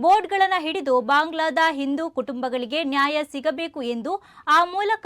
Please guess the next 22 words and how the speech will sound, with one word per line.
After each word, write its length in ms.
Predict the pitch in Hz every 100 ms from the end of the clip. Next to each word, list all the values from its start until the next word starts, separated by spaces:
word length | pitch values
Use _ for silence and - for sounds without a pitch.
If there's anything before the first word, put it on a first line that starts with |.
| 254
ಒತ್ತಾಯಿಸಲಾಯಿತು. 1000 | 269 302 - 262 247 370 294 226 254 233 _ _
ಪ್ರಪಂಚದ, 540 | 339 349 381 370 370 339 339 262
ದೇಶದ 340 | 302 302 277 311
ಎಲ್ಲೇ 440 | 285 285 320 359 330
ಹಿಂದೂ 320 | 285 277 311
ಸಮಾಜಕ್ಕೆ 680 | 302 247 277 262 262 - 311 403 - -
ಅನ್ಯಾಯ 460 | 294 339 415 427 415
ಆದಾಗ 420 | 269 269 359 381 262 254
ಸ್ವಯಂ 420 | 269 311 339 381
ಪ್ರೇರಿತರಾಗಿ 680 | 359 302 285 294 277 247 339
ಜನ 240 | 269 285 269
ಬಂದು 300 | 262 262 285
ಅದಕ್ಕೆ 340 | 262 262 285
ಸ್ಪಂದಿಸಬೇಕು, 960 | 285 - 262 285 285 247 233 - 359 466 - - -
ಘಟನೆ 400 | 320 415 415 349
ವಿರುದ್ಧ 260 | 392 294 269
ಧ್ವನಿಯನ್ನ 500 | 240 285 339 370 311
ಎತ್ತಬೇಕು. 680 | 381 381 285 226 247 - 240 - - -
ಆ 160 | 320
ಉದ್ದೇಶದಿಂದ 640 | 359 285 392 415 392 392 302 269
ಪಡುಗೆರೆಯಲ್ಲಿ 680 | 269 320 330 330 320 311 349
ಮಾನವ 420 | 285 294 339